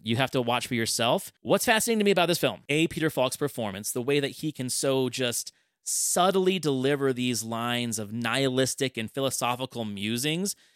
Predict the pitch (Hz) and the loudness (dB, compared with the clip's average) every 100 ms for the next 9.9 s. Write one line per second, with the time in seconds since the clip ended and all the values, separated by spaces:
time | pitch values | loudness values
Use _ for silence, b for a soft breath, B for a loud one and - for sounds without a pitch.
0 | b - 135 - 151 156 139 - 143 131 | b -2 -2 0 0 0 0 0 0 0
1 | 120 120 120 110 - _ _ 123 117 - | -2 -4 -4 -8 -14 _ _ -4 -2 -2
2 | - 208 214 - 120 92 131 - 131 139 | 0 0 0 -4 -4 -6 -10 -10 -2 2
3 | 127 123 131 127 - 123 123 123 120 - | 2 0 0 0 0 0 2 0 0 -2
4 | 143 143 143 156 - 143 135 139 127 120 | -2 0 0 -2 0 0 2 0 0 0
5 | 120 120 120 127 143 170 160 156 127 143 | -2 -2 0 0 0 0 0 -2 0 2
6 | 156 - - 139 143 165 165 160 156 165 | 2 0 -4 -4 0 0 2 0 0 0
7 | 180 - 113 104 139 - - 240 - 175 | 0 -2 -6 -4 -2 -2 -2 -2 -2 -4
8 | 165 180 170 165 - - 151 156 160 165 | -2 2 4 2 2 -2 -2 0 2 2
9 | 170 - - 160 - 175 180 117 98 | 2 0 -2 -4 -2 0 2 0 -2